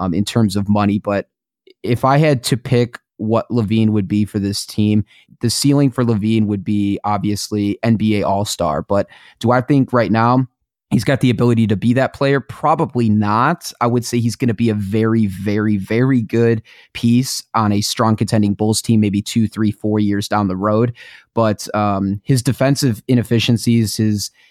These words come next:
his defensive weaknesses, I think, kill his game. And that's gonna be something interesting to monitor over these next two months or even a year from now, is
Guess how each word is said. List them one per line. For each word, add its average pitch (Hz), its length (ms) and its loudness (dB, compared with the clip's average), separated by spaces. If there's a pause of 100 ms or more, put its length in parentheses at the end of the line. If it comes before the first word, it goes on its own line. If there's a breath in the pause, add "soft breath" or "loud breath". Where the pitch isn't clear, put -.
(120)
his 110 240 -2
defensive 127 420 0
weaknesses, 113 560 0
I 113 60 0
think, 110 220 -4
kill 107 200 -2
his 104 140 -4
game. 104 400 0 (320 soft breath)
And 101 360 -2
that's 135 200 -2
gonna 151 140 0
be 127 100 0
something 120 280 0
interesting 113 420 0
to 110 60 0
monitor 104 420 -2
over 101 100 -6
these 101 220 -6
next 104 220 -4
two - 120 -2
months 104 300 -2
or 101 100 -4
even 123 280 0
a 110 40 2
year 104 300 0
from 104 240 0
now, 101 260 -2
is 101 320 -4